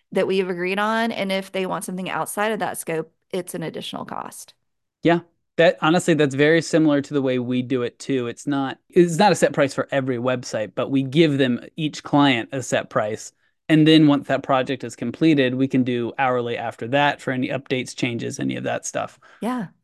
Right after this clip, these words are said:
Speaker 2: And I've seen some proposals with hourly based stuff, but those proposals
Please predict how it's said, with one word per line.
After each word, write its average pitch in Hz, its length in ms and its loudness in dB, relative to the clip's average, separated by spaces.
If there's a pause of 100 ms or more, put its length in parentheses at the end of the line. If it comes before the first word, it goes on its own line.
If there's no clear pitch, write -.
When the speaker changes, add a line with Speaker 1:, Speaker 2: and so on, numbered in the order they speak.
(160)
Speaker 2:
And 196 140 4
I've 180 140 0
seen 247 260 6
some 170 800 2 (240)
proposals 160 840 2
with 143 420 0 (140)
hourly 143 380 2
based 135 300 -4
stuff, 143 420 -2
but 139 300 0
those 151 300 -2
proposals 135 840 -2